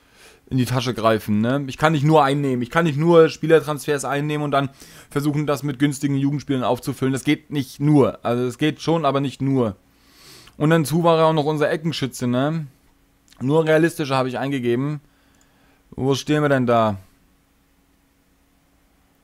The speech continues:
Ja. Fünfundzwanzig ist der günstigste hier, der Lenz. Oder der beste vom Alter, Alter, Leistungspotenzial her von Rot-Weiß Essen. Aber auch fünf Komma zwei fünf Millionen, ne?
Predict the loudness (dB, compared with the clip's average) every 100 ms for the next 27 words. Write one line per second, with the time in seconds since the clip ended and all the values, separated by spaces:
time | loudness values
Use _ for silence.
0 | _ _ _ _ _ _ _ _ _ -4
1 | 6 6 6 -4 -20 _ _ _ _ _
2 | _ _ _ _ _ _ -20 -20 -20 -20
3 | -20 -20 _ -2 0 0 0 0 0 -4
4 | -4 -2 -2 -2 -8 -6 -8 -4 -4 -2
5 | -2 -4 -6 -12 -18 _ _ _ _ -2
6 | 0 2 0 0 -2 -4 -2 0 0 -2
7 | -8 -6 -4 -4 -2 -4 -4 -6 -6 -4
8 | -4 -4 -2 -6 -6 -10 -6 -6 -6 -8
9 | -4 -2 -2 -2 -4 -6 -10 -8 -8 -6
10 | -6 -6 -8 -8 -8 -8 -4 -4 -2 -2
11 | -2 -8 -14 -10 -12 -10 -10 -8 -8 -8
12 | -16 -16 -10 -8 -6 -6 -8 -10